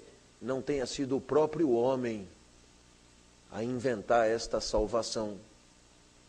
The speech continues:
projetando apenas os seus desejos mais íntimos.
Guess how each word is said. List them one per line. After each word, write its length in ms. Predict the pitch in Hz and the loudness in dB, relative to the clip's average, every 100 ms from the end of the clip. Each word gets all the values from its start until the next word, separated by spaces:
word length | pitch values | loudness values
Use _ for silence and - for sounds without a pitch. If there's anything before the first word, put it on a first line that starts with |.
| - - | -18 -6
projetando 800 | 120 113 113 - 110 104 98 95 - - - - | -4 -2 -4 -4 -6 -4 -6 -10 -18 -20 -18 -12
apenas 680 | 117 - 110 98 95 - - - - _ - - | -8 -6 -4 -6 -10 -14 -20 -20 -20 _ -20 -12
os 180 | 107 - | -10 -6
seus 360 | 104 95 - - - - | -6 -6 -12 -20 -20 -20
desejos 840 | 90 107 92 87 85 87 82 80 - - - - - - - - | -8 -6 -6 -6 -8 -10 -12 -16 -18 -20 -20 -20 -20 -20 -20 -12
mais 400 | 90 123 110 87 | -6 -4 -6 -8
íntimos. 840 | 92 92 85 80 82 - - - | -12 -14 -14 -18 -20 -20 -20 -20